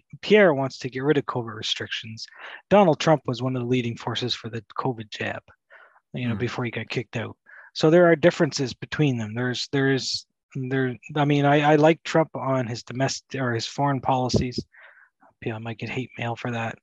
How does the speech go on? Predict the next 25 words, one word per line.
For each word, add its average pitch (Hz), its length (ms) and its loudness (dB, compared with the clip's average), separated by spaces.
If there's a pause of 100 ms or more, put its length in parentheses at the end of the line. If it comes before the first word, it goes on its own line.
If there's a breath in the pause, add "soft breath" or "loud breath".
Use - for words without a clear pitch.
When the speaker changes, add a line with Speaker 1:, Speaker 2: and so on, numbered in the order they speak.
Speaker 1:
comment, 113 400 -6 (480 loud breath)
but, 123 340 0 (240)
um, 117 260 -4
he 139 120 -6
seemed 175 320 2
to 139 60 2
have 151 180 4
a 139 40 0
grasp 147 540 0
on 123 100 -6
what 127 140 -6
was 117 140 -10
going 123 220 -2
on 120 180 -2
around 113 220 -6
the 110 80 -10
world, 110 340 -8
and 117 100 -6
he 123 80 -4
wasn't 139 360 0
quick. 175 260 2
Like, 135 160 -2
I 165 40 0
remember 170 360 2
saying 143 400 -2